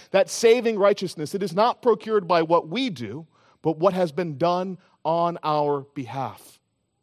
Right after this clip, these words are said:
"For our sake, he made him who knew no sin to be sin, so that in him we might become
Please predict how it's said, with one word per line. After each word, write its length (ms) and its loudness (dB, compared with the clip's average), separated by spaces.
"For 220 2
our 240 4
sake, 300 0
he 180 -6
made 220 0
him 220 -4
who 160 -6
knew 240 -6
no 200 -2
sin 420 -14
to 160 -4
be 240 -4
sin, 340 -12
so 280 0
that 200 4
in 160 -4
him 320 -2
we 140 0
might 240 0
become 540 -2